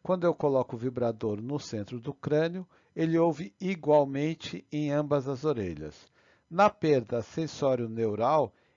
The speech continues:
ele vai ouvir melhor pela orelha não afetada. E na perda condutiva, ele vai ouvir melhor na orelha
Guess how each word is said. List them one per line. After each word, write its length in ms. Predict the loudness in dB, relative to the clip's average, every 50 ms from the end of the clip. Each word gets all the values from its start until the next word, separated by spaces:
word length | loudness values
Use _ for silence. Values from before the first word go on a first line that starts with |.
| _ -6
ele 200 | -4 -2 0 2
vai 140 | 4 4
ouvir 300 | 4 4 2 -2 -4 -6
melhor 600 | -4 -2 2 2 2 2 2 2 4 4 4 2 -2 _ _ _ _ -4
pela 240 | -2 0 0 2
orelha 560 | 2 2 2 2 0 0 0 0 -2 -4 -6 _ _ _ _ -10
não 400 | -6 0 2 4 6 6 6 4
afetada. 840 | 2 0 -2 -8 -8 -4 0 2 2 2 2 0 -4 -8 -14 -14 -14 _ _ _ _ _ -20 -20 _ _
E 140 | -6 -4 0
na 160 | 2 2 2
perda 460 | 2 _ 2 2 2 2 0 -2 -4 -4
condutiva, 1120 | -4 -4 -4 -4 -4 -4 -4 -6 -6 -8 -8 -8 -6 -2 0 0 0 0 -2 -4 -6 -6 _ _ _ _ -6
ele 180 | -2 0 0 2
vai 160 | 4 4 4
ouvir 280 | 4 2 0 -4 -6 -4
melhor 520 | -2 -2 -2 0 2 2 4 2 2 0 _ _ _ _
na 160 | -4 0 4 4
orelha 480 | 6 6 4 2 0 0 -2 -2 -4